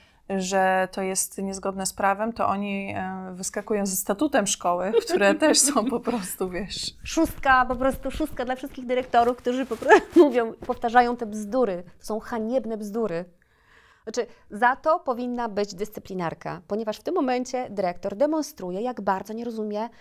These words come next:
Speaker 2: e, systemu prawnego, w którym funkcjonuje. No halo, państwo, mamy hierarchię aktów prawnych. Bum, na górze konstytucja. Jeżeli ratyfikujemy jakieś inne umowy międzynarodowe, okej, to, to, to tutaj so-,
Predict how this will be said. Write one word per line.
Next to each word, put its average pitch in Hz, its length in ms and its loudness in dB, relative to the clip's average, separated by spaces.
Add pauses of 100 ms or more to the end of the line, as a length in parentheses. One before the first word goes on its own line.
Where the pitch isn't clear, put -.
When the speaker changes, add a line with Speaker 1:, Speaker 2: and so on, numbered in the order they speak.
(300)
Speaker 2:
e, 214 80 -4
systemu 349 340 -2
prawnego, 196 380 -4
w 180 40 -18
którym 180 180 -10
funkcjonuje. 170 680 -10 (460)
No 208 80 0
halo, 285 320 2
państwo, 254 760 -2 (580)
mamy 247 420 0 (120)
hierarchię 262 540 -4
aktów 247 380 -6
prawnych. 175 680 -6 (160)
Bum, 220 300 2
na 196 140 -2
górze 247 200 -6
konstytucja. 262 760 -8 (540)
Jeżeli 233 260 -2
ratyfikujemy 254 720 0
jakieś 254 300 -4
inne 240 300 -4
umowy 240 360 -2
międzynarodowe, 240 600 -2
okej, 247 400 0
to, 247 180 -10
to, 240 120 -12 (200)
to 240 180 -2
tutaj 233 360 -2
so-, 233 140 -6